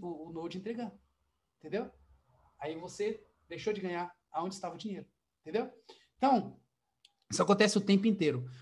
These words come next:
Vai acontecer no mercado financeiro, vai acontecer na nossa área, vai acontecer com inteligência artificial. Tão falando que a inteligência artificial vai substituir o programador.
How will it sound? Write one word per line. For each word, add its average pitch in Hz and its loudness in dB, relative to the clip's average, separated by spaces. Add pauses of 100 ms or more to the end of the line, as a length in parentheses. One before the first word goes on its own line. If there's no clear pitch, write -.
Vai 220 8
acontecer 185 -2
no 160 -4
mercado 135 -6
financeiro, 165 -4 (120)
vai 185 6
acontecer 165 -4
na 147 -6
nossa 131 -6
área, 160 4 (240)
vai 214 8
acontecer 196 0
com 190 -4
inteligência 170 4
artificial. 170 6
Tão 185 4
falando 185 2
que 170 -4
a 160 0
inteligência 165 -2
artificial 156 0
vai 165 6
substituir 175 0
o 160 4
programador. 160 2